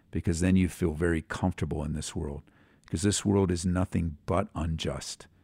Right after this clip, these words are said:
in so many ways. If it's not unjust to you, it's unjust to someone else. Sin has corrupted the human, human, even,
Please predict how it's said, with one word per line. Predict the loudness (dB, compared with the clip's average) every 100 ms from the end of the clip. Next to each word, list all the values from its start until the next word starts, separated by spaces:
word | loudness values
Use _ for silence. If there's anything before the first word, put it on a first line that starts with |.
| _ _ _
in | -6
so | -2 2 2
many | 4 2
ways. | 0 0 0 -2 -10 -16 _ _ _ _
If | -6 0
it's | 2 4
not | 4 4
unjust | 4 2 2 2 2 0
to | -2
you, | 2 4 4
it's | 2 -2
unjust | -2 0 0 -2 -4
to | -4
someone | -2 0 0 0
else. | -2 -2 -10 -20 _ _ _ _ _ _ _ _ _ _ _ -20 -20 _
Sin | -6 -2 2 4 6
has | 4 -2
corrupted | -6 -2 0 0 -2 -2 -2
the | -2
human, | -6 -2 2 4 4 0 -8 -20 _
human, | -18 2 6 8 8 8 6 4
even, | 8 10 8